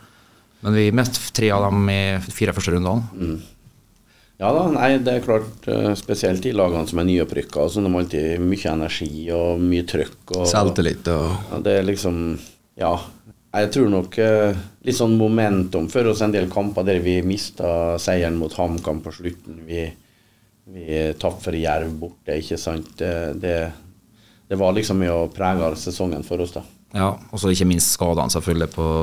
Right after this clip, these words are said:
Speaker 1: nøkkelspillere, det er jo
Speaker 3: Ja.
Speaker 2: Det, det kommer en ikke unna.
Speaker 1: M-, nei, Murphys lov. Alt som kunne gå galt, gikk galt.
Speaker 2: Det som er bra med det, det er at en del av de som, som fikk spill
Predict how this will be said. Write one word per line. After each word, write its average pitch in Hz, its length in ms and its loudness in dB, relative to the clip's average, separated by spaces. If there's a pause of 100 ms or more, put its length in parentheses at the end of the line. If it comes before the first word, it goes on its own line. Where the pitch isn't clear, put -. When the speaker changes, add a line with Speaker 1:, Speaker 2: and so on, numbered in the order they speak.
Speaker 1:
nøkkelspillere, 82 640 0
det 82 80 2
er 82 80 2
jo 73 260 0 (1600)
Speaker 3:
Ja. 110 80 2
Speaker 2:
Det, 107 100 0 (120)
det 117 120 2
kommer 104 240 2
en 95 80 2
ikke 95 220 0
unna. 101 160 0 (160)
Speaker 1:
M-, 190 200 2
nei, 120 200 2 (260)
Murphys 123 320 2
lov. 123 200 4 (140)
Alt 120 140 0
som 117 80 2
kunne 120 160 4
gå 113 120 4
galt, 117 180 4
gikk 113 100 0
galt. 127 220 0 (500)
Speaker 2:
Det 135 100 0
som 135 140 4
er 135 80 4
bra 107 220 4
med 185 200 2
det, 165 200 0
det 151 80 2
er 160 100 2
at 117 160 -4
en 113 240 0
del 104 240 2
av 110 80 0
de 110 160 2
som, 104 220 -2 (580)
som 101 180 -6
fikk 107 200 -2
spill 90 480 -2